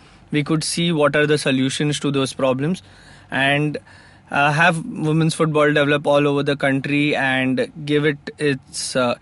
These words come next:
due credit that it deserves. Uh, as of right now, all we could, uh, hope is that, you know, there are certain norms and regulations and mandates put on the state associations, districts, clubs,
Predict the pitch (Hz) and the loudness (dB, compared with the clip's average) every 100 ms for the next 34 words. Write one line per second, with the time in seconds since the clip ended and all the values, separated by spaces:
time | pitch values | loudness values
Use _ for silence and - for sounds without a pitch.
0 | - - - 156 160 156 156 147 156 147 | -12 -20 -6 2 2 4 2 2 2 2
1 | 135 147 139 139 139 123 143 - - - | 0 0 0 2 2 2 -2 -12 -20 -20
2 | - - - 131 139 143 147 - - - | -20 -20 -4 0 2 2 -2 -10 -20 -12
3 | - 156 180 196 185 185 185 196 190 170 | 0 2 4 2 2 2 2 2 4 2
4 | 170 175 160 180 170 151 143 135 - 165 | 2 0 -2 -2 -2 2 2 0 0 0
5 | 165 165 151 143 147 143 151 147 151 147 | 2 0 0 0 0 -2 -4 -2 2 4
6 | 143 139 147 139 147 147 135 143 143 143 | 4 2 0 0 0 2 2 2 2 0
7 | 135 143 139 139 147 143 139 127 135 135 | 0 0 0 -2 -2 -2 -2 -2 0 0
8 | 127 135 143 139 - - 156 143 139 135 | 0 0 0 -2 -6 -2 -2 0 0 0
9 | 139 - - - 113 120 156 151 147 139 | -2 -8 -20 -8 -4 -2 0 2 2 0
10 | 143 135 143 139 - 139 139 135 139 - | -2 -2 -2 -2 0 -2 0 0 -2 -2
11 | 139 143 139 - - - 156 147 139 143 | -4 -2 -2 -6 -6 -6 0 4 4 2
12 | 139 | -6